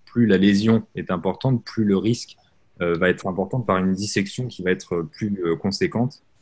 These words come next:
Et, euh, je les sensibilise de manière systématique. Alors, moi, je leur fais pas d'apprentissage de l'autosondage en préopératoire. Peut-être que je fais pas ça et, et que je devrais le faire, mais,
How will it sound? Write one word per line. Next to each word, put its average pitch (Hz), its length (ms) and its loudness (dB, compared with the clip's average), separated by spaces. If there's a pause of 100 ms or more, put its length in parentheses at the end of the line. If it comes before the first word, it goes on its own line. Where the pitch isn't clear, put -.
(360)
Et, 95 220 -8
euh, 87 120 -2
je 101 100 -4
les 95 80 4
sensibilise 113 500 -2
de 104 80 0
manière 98 240 4
systématique. 104 760 -2 (360)
Alors, 101 320 2
moi, 117 140 6
je 117 120 4
leur 104 140 2
fais - 80 -2
pas 113 160 2
d'apprentissage 113 840 0
de 95 60 2
l'autosondage 98 600 2
en 87 140 -2
préopératoire. 101 880 0
Peut-être - 280 -4
que 82 440 0 (320)
je - 140 -6
fais 95 160 0
pas 95 140 2
ça 107 420 2
et, 85 160 0
et 95 140 -2
que 92 260 0
je 80 160 -8
devrais 92 360 0
le 104 80 2
faire, 101 300 0
mais, 90 140 0